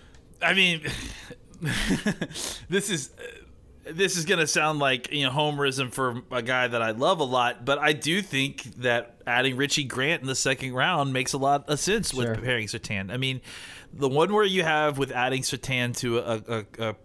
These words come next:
Speaker 1: cornerback core that already has Diggs, especially in a kinda cover one, cover three system, is that you need a back-end safety to kinda make things right. You know, it's like to protect them if, if, uh, players are going deep, someone who can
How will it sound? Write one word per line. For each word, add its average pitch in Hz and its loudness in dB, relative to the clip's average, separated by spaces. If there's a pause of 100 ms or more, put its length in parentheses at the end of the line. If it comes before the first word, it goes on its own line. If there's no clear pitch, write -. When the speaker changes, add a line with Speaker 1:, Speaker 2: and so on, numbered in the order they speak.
(140)
Speaker 1:
cornerback 127 -2
core 113 -2
that 110 0
already 113 0
has 107 -2
Diggs, 110 -2
especially 139 0
in 127 -2
a 120 -2
kinda 117 -2
cover 123 -2
one, 117 -4
cover 113 -2
three 117 -4
system, 131 -2
is 110 -4
that 120 -4
you 120 -4
need 127 -4 (340)
a 120 0
back-end 123 2
safety 120 0
to 104 -8
kinda 117 -2
make 107 -4
things 104 -6
right. 95 -2 (260)
You 120 -4
know, 110 2
it's 107 -4
like 110 -2
to 120 -6
protect 120 -4
them 113 -2
if, - -8
if, 120 -6
uh, 107 -2 (360)
players 120 0
are 110 -8
going 110 -2
deep, 117 -4
someone 120 -2
who 110 -2
can 107 -8